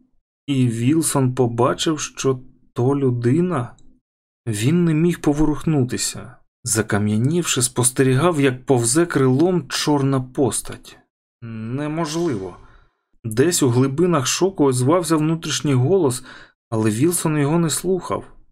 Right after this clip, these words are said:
Він не помічав нічого, крім несамовитих ударів серця, від яких мало не розрувався м'яз, і чоловіка за вікном. Аж раптом, наче на нього вилили відро крижаної води.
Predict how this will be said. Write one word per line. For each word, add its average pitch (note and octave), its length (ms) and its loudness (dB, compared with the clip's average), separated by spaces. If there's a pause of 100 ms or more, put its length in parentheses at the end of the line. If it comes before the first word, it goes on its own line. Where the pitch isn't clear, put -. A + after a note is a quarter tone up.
(160)
Він C3 520 0
не B2+ 120 4
помічав C3+ 540 2
нічого, D#3 880 0
крім A#2 280 0
несамовитих C#3 720 0
ударів D3 340 2
серця, E3+ 500 2
від C3+ 140 2
яких C3 260 0
мало B2+ 260 2
не B2+ 100 2
розрувався B2+ 560 2
м'яз, C3 540 0 (580)
і C#3+ 140 -2
чоловіка C#3+ 840 0
за G#2+ 160 2
вікном. G#2+ 600 -4 (1600)
Аж G#2+ 300 0
раптом, A2 640 0
наче C#3+ 320 0
на C#3 120 2
нього C#3 360 2
вилили D3+ 480 4
відро C3+ 380 2
крижаної D#3 580 0
води. D3 540 0